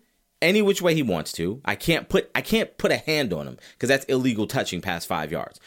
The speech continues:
So he's gonna run wherever he wants. I can't touch him. I can't bump him. I can't run into him. I can't accidentally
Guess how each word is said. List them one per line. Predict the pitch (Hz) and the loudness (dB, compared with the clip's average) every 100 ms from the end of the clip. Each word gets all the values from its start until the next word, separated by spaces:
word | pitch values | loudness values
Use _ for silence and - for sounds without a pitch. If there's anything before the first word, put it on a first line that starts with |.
| - - | -20 -8
So | - 117 | 2 4
he's | 147 190 | 4 2
gonna | 185 175 | 2 2
run | 151 135 | 2 4
wherever | 120 147 | 4 4
he | 165 | 2
wants. | 127 92 | 2 0
I | 107 | -2
can't | 151 131 | 0 0
touch | 160 139 143 | 2 0 2
him. | 131 | -2
I | |
can't | 113 123 104 | 0 -2 0
bump | 123 135 131 | 0 0 0
him. | 117 | -2
I | |
can't | 107 120 87 | -2 -4 -2
run | 98 110 | -2 -2
into | 127 143 | -2 -2
him. | 123 | -2
I | 113 | -2
can't | - 110 | -4 -4
accidentally | 113 - 107 87 90 | -4 -2 -4 -2 -4